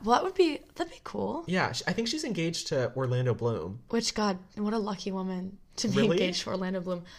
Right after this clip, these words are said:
Speaker 1: Have you seen him? He's
Speaker 2: No.
Speaker 1: so hot.
Speaker 2: What, what does he do?
Speaker 1: Have you
Speaker 2: Is he
Speaker 1: seen,
Speaker 2: an actor?
Speaker 1: um, yeah,
Speaker 2: I've
Speaker 1: what?
Speaker 2: never seen anything that he's
Speaker 1: Have
Speaker 2: been
Speaker 1: you
Speaker 2: in.
Speaker 1: seen Pirates of the Caribbean?
Speaker 2: Yeah, is he in that?
Speaker 1: Yes, he's Will Turner.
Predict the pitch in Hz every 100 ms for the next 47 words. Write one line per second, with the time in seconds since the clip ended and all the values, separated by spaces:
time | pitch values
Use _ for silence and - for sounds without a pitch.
0 | - - 240 381 539 - - 202 226 240
1 | 285 294 285 - - - 131 185 160 107
2 | 208 202 185 190 185 165 151 151 175 196
3 | 190 135 117 - 131 123 240 269 294 -
4 | 302 294 294 277 220 262 240 214 208 -
5 | - - - - - - - - - 277
6 | 392 466 508 415 240 190 185 156 - 147
7 | 151 151 156 127 131 131 127 113 127 285
8 | 302 294 - 320 294 285 285 277 269 254
9 | 196 202 202 - - 127 117 110 123 127
10 | 160 139 139 190 - 370 - - 320 285
11 | 339 339 330 349 226 196